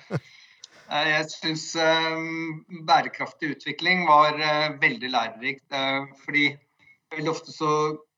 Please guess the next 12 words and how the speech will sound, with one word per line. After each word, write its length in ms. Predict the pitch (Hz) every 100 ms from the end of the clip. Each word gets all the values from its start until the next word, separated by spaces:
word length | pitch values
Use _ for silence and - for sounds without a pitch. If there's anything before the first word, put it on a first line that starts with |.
| _
<clears throat> 420 | - 123 165 151
driver 200 | 143 135
man 200 | 143 147
og 960 | 151 147 151 - _ _ - - -
tenker, 500 | - 143 - 131 131
eh, 580 | 135 135 135 135 135 135 135 _ _ _ _ _
metode 540 | 151 151 160 131 113 127
i 60 |
form 240 | - 120 120
av 300 | 120 123 123
sortering 800 | 120 - - 120 113 113 120 120
og, 380 | 117 117 117